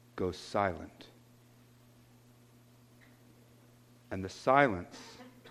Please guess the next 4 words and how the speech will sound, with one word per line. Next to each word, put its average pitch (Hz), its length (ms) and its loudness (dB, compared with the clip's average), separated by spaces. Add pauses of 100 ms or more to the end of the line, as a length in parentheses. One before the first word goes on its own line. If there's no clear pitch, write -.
(1080)
goes 101 200 0
on 98 200 0
for 107 160 -4
decades. - 840 -6